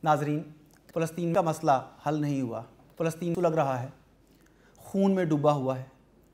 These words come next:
आहो बका में डूबा हुआ है। मैं गुज़िश्ता पन्द्रह सोलह दिन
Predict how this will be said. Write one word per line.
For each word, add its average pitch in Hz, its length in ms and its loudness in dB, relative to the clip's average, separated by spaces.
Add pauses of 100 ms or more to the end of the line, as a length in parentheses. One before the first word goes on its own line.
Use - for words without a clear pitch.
(500)
आहो 165 220 6
बका 156 280 4
में 165 160 2
डूबा 131 200 -2
हुआ 131 200 -10
है। - 180 -20 (1000)
मैं 175 220 2
गुज़िश्ता 170 340 0
पन्द्रह 175 340 2
सोलह 165 320 2
दिन 143 240 0